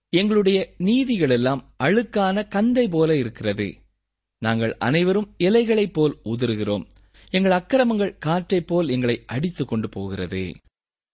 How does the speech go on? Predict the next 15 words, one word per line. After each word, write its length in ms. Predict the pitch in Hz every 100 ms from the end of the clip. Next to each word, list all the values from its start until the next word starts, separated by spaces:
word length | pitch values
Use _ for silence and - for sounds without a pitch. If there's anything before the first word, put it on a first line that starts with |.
| _
ஆம் 200 | - 180 160
பிரியமானவர்களே, 640 | 117 107 104 107 110 101 - _ _ _ _ -
மனிதனுடைய 760 | 117 170 208 190 170 156 156 -
நீதியெல்லாம் 880 | 113 139 139 110 101 127 110 110 - _ _ -
தேவனுடைய 500 | 156 214 214 196 196
பார்வையிலே 640 | 170 113 107 110 107 107 - _ _ _
அழுக்கான 720 | 123 175 208 - 175 170 180 -
கந்தையைப் 380 | 127 143 139 120
போலத்தான் 460 | 104 98 - 101 98
இருக்கிறது. 500 | 95 - 98 98 90 _ _ _ _ _ _ _ _
அவர் 440 | 131 170 147 - - _ _
உங்களுடைய 420 | 160 175 165 170
சுய 420 | 170 - 240 247 208
நீதியை 480 | 147 156 135 127
விரும்புகிறதில்லை. 680 | 170 208 160 113 98 101 98